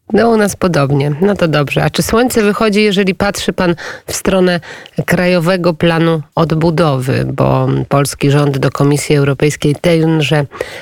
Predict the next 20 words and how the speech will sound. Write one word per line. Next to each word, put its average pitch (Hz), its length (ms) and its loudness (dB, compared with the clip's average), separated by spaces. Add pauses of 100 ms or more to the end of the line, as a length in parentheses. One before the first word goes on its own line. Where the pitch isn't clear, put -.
(140)
plan 151 400 2 (360)
wysłał, 165 640 2
a 156 120 2
wiemy, 170 320 2
że 170 120 0
Platforma 160 600 0
Obywatelska 139 880 -2
domaga 139 840 0
się - 260 -4 (260)
jednak 139 580 0
przesunięcia 147 840 0
obrad 139 360 -2 (460)
i 147 160 2
zapoznania 151 640 2
się 160 320 0
bardziej 165 440 0
szczegółowo 131 640 0 (240)
z - 100 -12
tym 135 160 0
planem. 117 400 0